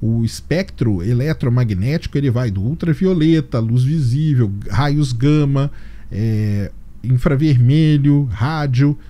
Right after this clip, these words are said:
submilimétrico, milimétrico. Então, tudo isso é o que a gente vê. Fora isso, existe agora a janela das ondas gravitacionais, que existe o espectro gravitacional, que é uma outra coisa, mas a gente consegue sim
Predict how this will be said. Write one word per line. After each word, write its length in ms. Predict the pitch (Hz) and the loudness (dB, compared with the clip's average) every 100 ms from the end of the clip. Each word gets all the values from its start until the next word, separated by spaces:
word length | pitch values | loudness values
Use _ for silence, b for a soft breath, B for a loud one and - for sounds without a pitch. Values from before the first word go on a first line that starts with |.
| B | B
submilimétrico, 1120 | - - 147 143 147 156 131 143 135 - - | -6 0 2 4 2 2 0 0 -2 -2 0
milimétrico. 680 | 120 151 151 127 147 - 123 | 2 4 2 2 0 -2 -2
Então, 160 | 160 | -2
tudo 380 | 165 214 220 226 | -2 -4 0 2
isso 460 | 143 175 - - 202 | 4 2 0 -4 0
é 200 | 135 151 | 0 0
o 60 | 170 | -2
que 120 | 170 | -2
a 60 | |
gente 280 | 143 160 202 | 0 0 0
vê. 220 | 240 117 - | 0 0 -2
Fora 320 | - 214 233 | -2 -2 0
isso, 320 | 165 196 - | 0 0 0
existe 440 | 233 190 160 185 185 | -4 0 -2 0 -2
agora 280 | 151 143 165 | -2 -2 0
a 60 | |
janela 680 | 135 196 214 147 143 160 175 B B B B B B | 0 0 0 0 2 2 0 B B B B B B
das 280 | - 160 123 | -2 0 2
ondas 280 | 143 151 151 | 2 0 -2
gravitacionais, 880 | 147 139 135 139 131 180 127 160 170 | -2 -2 -2 -6 -2 -2 -2 -2 -4
que 120 | - | -2
existe 320 | 156 170 - | 0 0 0
o 40 | 175 | -6
espectro 720 | - - 175 196 - - 214 | -6 -6 -4 -4 -4 -6 -2
gravitacional, 920 | 156 165 175 - 185 - 208 135 156 | 0 0 -2 -4 -6 -4 -6 -2 -2
que 100 | 170 | -2
é 40 | |
uma 200 | 170 180 | -2 0
outra 340 | 160 135 160 202 | 0 0 0 -4
coisa, 380 | - 120 101 117 | -2 -2 0 -2
mas 160 | 127 | 0
a 100 | 123 | 0
gente 160 | 131 - | 0 -2
consegue 540 | 165 165 - 139 151 | -6 -4 -2 -2 -2
sim 340 | 139 - 127 | -6 -2 -2